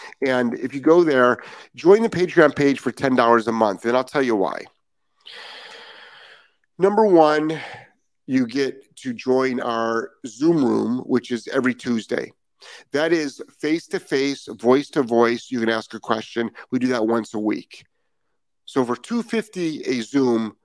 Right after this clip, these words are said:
you got that. You are also getting, this podcast is gonna be moved on Tuesdays and Thursdays to exclusively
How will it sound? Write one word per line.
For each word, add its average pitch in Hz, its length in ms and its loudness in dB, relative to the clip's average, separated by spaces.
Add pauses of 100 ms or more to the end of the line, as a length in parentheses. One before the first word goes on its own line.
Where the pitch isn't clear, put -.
(180)
you 123 120 -2
got 113 260 -6
that. - 220 -8 (2500)
You 143 180 0
are 151 100 6
also 165 340 -2
getting, 135 500 -2 (1200)
this 349 420 2
podcast 120 920 -2 (840)
is 131 140 -6
gonna 131 220 2
be 127 140 0
moved 127 440 2
on 113 120 -4
Tuesdays 143 480 -2
and 139 140 0
Thursdays 110 840 0 (600)
to - 240 0
exclusively 117 1300 -4